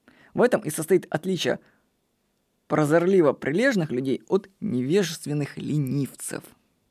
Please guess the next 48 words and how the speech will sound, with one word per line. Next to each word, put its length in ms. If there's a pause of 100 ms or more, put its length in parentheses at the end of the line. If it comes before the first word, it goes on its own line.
(420)
Вот 160
красиво 500
сказал, 300
мне 120
прям 200
нравится. 640 (1040)
«Вдвойне 400
слеп 280
тот, 180
кто 100
не 120
видит 220
своей 260 (120)
слепоты». 460 (560)
Как 180
я 220 (100)
знаю, 280
что 160
ничего 340
не 100
знаю. 220
То 920
есть 100
нужно 200
признать, 220
что 100
ты 80
ничего 240
не 60
понимаешь 440
на 80
самом 180
деле. 140 (260)
И 40
начать 280
не 140
понимать. 560 (680)
Вот, 160
кстати, 240
саморазвитие 540
начинается 320
с 20
того, 140
что 140
вы 60
начнёте 380
не 140
понимать. 500